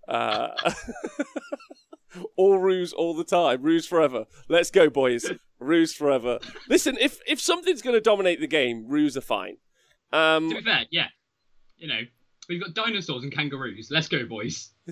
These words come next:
Speaker 2: Let's fucking go. <laughs>
Speaker 1: Right, anyway. So, after, uh, charging, yeah, uh, one mortal wound to a unit, and then minus one to hit for enemies within three inches on a three plus.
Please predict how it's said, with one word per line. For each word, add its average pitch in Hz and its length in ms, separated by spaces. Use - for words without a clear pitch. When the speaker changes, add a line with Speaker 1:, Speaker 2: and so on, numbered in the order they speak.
Speaker 2:
Let's 311 300
fucking 160 340
go. 131 280
<laughs> 113 60
Speaker 1:
Right, 165 200
anyway. 147 400
So, 196 440
after, 233 640
uh, 180 220
charging, 170 640
yeah, 135 300
uh, 135 280
one 170 240
mortal 170 280
wound 139 420
to 170 160
a - 20
unit, 127 480
and 135 120
then 135 100
minus 170 320
one 170 120
to 160 100
hit 156 280
for - 160
enemies 135 420
within 123 220
three 160 280
inches 143 360
on 131 100
a 127 40
three 131 280
plus. - 460